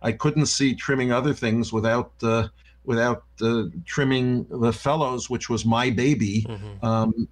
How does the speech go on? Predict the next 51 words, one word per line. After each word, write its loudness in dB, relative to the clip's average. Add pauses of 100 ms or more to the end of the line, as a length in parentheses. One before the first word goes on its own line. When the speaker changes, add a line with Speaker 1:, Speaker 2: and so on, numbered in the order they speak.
Speaker 1:
uh, 0
and 0
I 2
thought 0
it 2
was 2
very 2
important, 2
but -2
it -6
wasn't 0 (340)
you 0
know, 0
absolutely 0
core. 0 (240)
Speaker 2:
Yeah. -6
Speaker 1:
Um, 0 (220)
we 4
had 2
a 0
conference 0
every 0
year 2
for -8
s-, -6 (140)
for 0
ten -2
years 2
called -2
Champions 0
Gate, 0
Speaker 2:
Right. -2
Speaker 1:
which -6
brought 0
lay 2
leaders 0 (260)
from 0
around 2
the 2
world 2
together. 0
And -4
I 0
thought -2
that -2
was -6
wonderful, -8
but -16
that -4
was 0
also 0